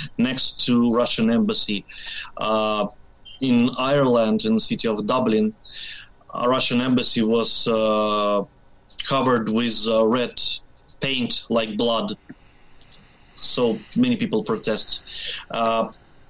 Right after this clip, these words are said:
Czech Republic stopped issuing visas to Russians completely today, and they are calling up to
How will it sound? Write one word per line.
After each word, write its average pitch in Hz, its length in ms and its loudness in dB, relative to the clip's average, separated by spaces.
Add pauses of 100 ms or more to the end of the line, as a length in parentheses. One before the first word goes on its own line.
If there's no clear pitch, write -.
(720)
Czech 143 340 -2
Republic 135 600 0
stopped - 720 -2
issuing 123 440 0
visas 117 480 -2
to 113 120 -2
Russians 113 720 0
completely 113 520 2
today, 107 400 -2 (840)
and 120 160 2
they 127 200 -2
are 117 300 2 (260)
calling 117 360 2
up 120 300 -2
to 113 460 2